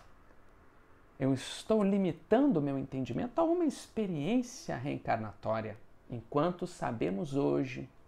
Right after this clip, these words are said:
somos espíritos em evolução. Já tivemos inúmeras reencarnações. Hoje, hoje, nessa experiência, eu me chamo Felipe. Mas pensemos, nós já nos reconhecemos como espíritos imortais?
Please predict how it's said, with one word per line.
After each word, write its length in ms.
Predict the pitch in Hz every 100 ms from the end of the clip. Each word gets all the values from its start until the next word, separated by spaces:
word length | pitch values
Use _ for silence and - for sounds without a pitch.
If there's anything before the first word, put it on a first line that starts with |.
| - - - - - - - - - -
somos 480 | - - 139 127 110
espíritos 960 | 120 104 - - - 131 120 120 120 110
em 100 | 113
evolução. 760 | 104 104 101 104 - - 95 - - - - - - -
Já 140 | 160
tivemos 500 | 165 151 156 180 165
inúmeras 1000 | 190 175 175 190 214 247 240 170 139 -
reencarnações. 960 | 120 131 120 113 110 - 101 98 - - - - - -
Hoje, 640 | - 151 151 143 113 110 107 - - - - -
hoje, 400 | 139 123 120 117
nessa 300 | 165 190 180
experiência, 500 | - 165 131 123 -
eu 60 |
me 80 | 123
chamo 200 | - 117
Felipe. 500 | 107 - 110 101 - - - - - - -
Mas 200 | 214 -
pensemos, 1080 | 202 190 - - 180 202 190 147 - - - - - - - - - - - - - - - -
nós 240 | 165 165 107
já 240 | 107 156
nos 220 | 190 165
reconhecemos 1000 | - 151 147 143 120 - - 135 160 -
como 220 | - 131 127
espíritos 840 | 107 - - 135 151 156 - 120
imortais? 920 | 113 107 110 - 110 131 - - -